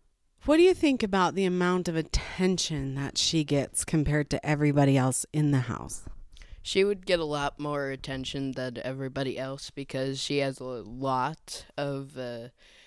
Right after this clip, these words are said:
Speaker 2: times when she screams, and, uh, not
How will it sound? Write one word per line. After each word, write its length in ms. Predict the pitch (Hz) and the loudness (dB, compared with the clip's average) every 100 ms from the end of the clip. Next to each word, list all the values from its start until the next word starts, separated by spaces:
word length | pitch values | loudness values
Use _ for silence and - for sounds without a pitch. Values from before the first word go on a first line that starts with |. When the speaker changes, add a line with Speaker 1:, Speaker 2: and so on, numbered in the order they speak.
| - | -4
Speaker 2:
times 340 | 151 147 143 | 0 0 -2
when 200 | 143 143 | -2 -4
she 180 | 139 139 | -4 -6
screams, 720 | 135 - 139 139 160 202 - - _ - - - - | -6 -4 -4 -2 -2 -4 -8 -14 _ -20 -20 -20 -6
and, 480 | 147 139 139 131 127 - - | -4 -2 -4 -4 -6 -8 -10
uh, 140 | - 107 - | -8 -8 -8
not 380 | 143 151 151 | -6 -2 -2